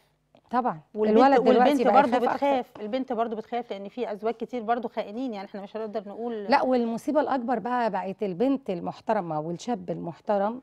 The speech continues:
Speaker 1: يظن
Speaker 2: مم.
Speaker 1: إنه لو لقى بنت محترمة يحس إنه مش هيبقى سعيد معاها، لأنه شايف فسوق وف-، وفجور على الفيس.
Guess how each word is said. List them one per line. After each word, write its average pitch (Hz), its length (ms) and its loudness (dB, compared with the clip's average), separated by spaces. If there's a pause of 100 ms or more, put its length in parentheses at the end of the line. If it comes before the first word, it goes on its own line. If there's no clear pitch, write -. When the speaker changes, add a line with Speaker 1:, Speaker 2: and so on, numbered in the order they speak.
(120)
Speaker 1:
يظن 214 560 2 (280)
Speaker 2:
مم. 220 200 -10 (160)
Speaker 1:
إنه 208 260 -4
لو 202 200 2
لقى 262 220 0
بنت 269 240 -2
محترمة 254 540 -4
يحس 240 340 -8
إنه 240 100 -4
مش 202 140 -8
هيبقى 202 140 -4
سعيد 196 280 -4
معاها، 170 380 -6
لأنه 185 240 -8
شايف 247 360 -4 (300)
فسوق 262 440 -4
وف-، 185 240 -4
وفجور 196 760 0
على 170 220 -2
الفيس. 165 460 -6